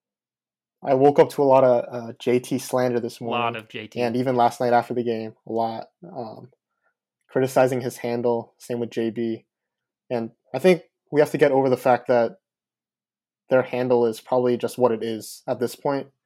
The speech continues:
Speaker 1: Like, it's not gonna get massively better. And I think the main thing that we can't ignore for Tatum is that he had to do a lot more on defense against Golden State, tracking Curry, uh, for, like, pre-switches, switches.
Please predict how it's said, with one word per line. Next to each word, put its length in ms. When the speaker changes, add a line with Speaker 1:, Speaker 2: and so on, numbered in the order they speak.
Speaker 1:
Like, 120
it's 140
not 140
gonna 140
get 180
massively 460
better. 440
And 260
I 80
think 200
the 60
main 260
thing 160
that 140
we 80
can't 220
ignore 380
for 140
Tatum 320
is 100
that 320
he 140
had 80
to 80
do 140
a 40
lot 260
more 140
on 100
defense 400
against 440
Golden 260
State, 500
tracking 440
Curry, 540
uh, 260
for, 180
like, 200
pre-switches, 600
switches. 600